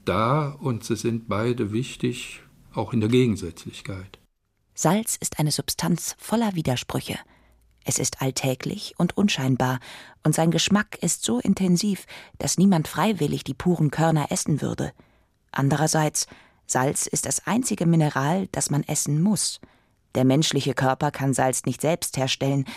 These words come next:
Speaker 2: braucht es aber zum Überleben. Salz steuert den Blutdruck und sorgt für den Transport von Wasser und Nährstoffen im Körper.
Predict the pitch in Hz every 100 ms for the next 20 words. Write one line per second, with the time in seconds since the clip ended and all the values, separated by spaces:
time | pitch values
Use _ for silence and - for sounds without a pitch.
0 | - - - 123 - - 214 - 190 -
1 | - 170 170 170 156 143 - 160 _ _
2 | _ _ _ _ - 117 131 156 - -
3 | 135 139 135 135 - 190 - - 139 -
4 | - - - 143 139 135 - - 131 -
5 | 135 - 160 160 151 - 127 135 170 147
6 | - - 139 160 160 139 135 - 139 139
7 | 147 165 - 131